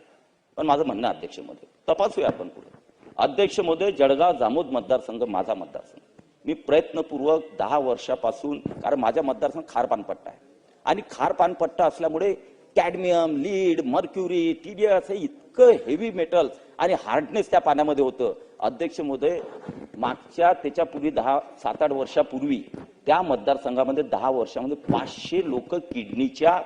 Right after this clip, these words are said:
आजारामुळे मृत्यू पावले, अध्यक्ष महोदय. डायलिसिस सेंटर, सगळ्यात पहिले ग्रामीण भागात डायलिसिस सेंटर माझ्या मतदारसंघात मी उभारले, कारण एवढे किडनीचे पेशंट वाढायला लागले. त्यानंतर आम्ही अभ्यास केला, अध्यक्ष महोदय. त्यावेळेस लॅबोरेटरी आपल्याकडे नव्हतीच.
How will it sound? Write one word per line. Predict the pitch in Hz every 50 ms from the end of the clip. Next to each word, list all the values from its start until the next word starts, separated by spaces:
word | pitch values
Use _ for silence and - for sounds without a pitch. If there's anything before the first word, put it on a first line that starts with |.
| - - - -
आजारामुळे | - 95 98 - 123 120 123 123 113 113 151
मृत्यू | 147 123 95 92 - - 101
पावले, | - 92 90 92 90
अध्यक्ष | 82 - - - - - -
महोदय. | - - - - _ _ _ _ _ _ _ _ _ _ _ _ _ _ _ _ -
डायलिसिस | 190 165 190 220 247 240 - 254 240 - -
सेंटर, | 208 190 165 - -
सगळ्यात | - - - 160 139 185 220 233 233 - -
पहिले | 202 202 220 -
ग्रामीण | - 151 135 143 170 190 190
भागात | 147 117 151 160 170
डायलिसिस | - 123 123 143 147 143 - 165 131 -
सेंटर | 135 135 131 - 147
माझ्या | 120 92 98 101 127 127
मतदारसंघात | 123 117 107 120 113 - - 113 107 101
मी | 104 98
उभारले, | 92 87 82 76 - - - - - - - - -
कारण | 202 208 208
एवढे | 165 202 285 330 -
किडनीचे | - - 262 196 269 254 214 247
पेशंट | 247 196 - - 196
वाढायला | 165 143 143 135 123 117
लागले. | 101 92 85 85 - - - - - - - -
त्यानंतर | 135 156 190 202 185 170 147 - 202 202
आम्ही | 190 143 151 170
अभ्यास | 147 113 92 - 135 151 143 -
केला, | - 87 80 80
अध्यक्ष | 92 - 85 - - -
महोदय. | - _ _ _ _ _ _ _ _ _ -
त्यावेळेस | 123 147 165 165 -
लॅबोरेटरी | 180 143 139 139 151 156 143 156
आपल्याकडे | 147 - 156 143 135 139
नव्हतीच. | 147 147 143 - - 95